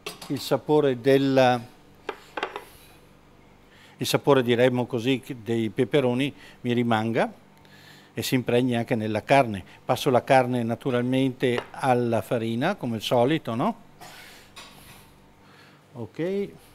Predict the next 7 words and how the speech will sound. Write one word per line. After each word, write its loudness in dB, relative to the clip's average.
accendiamo -4
il -2
fuoco. 0
Appena -4
appena -4
un -2
filo 0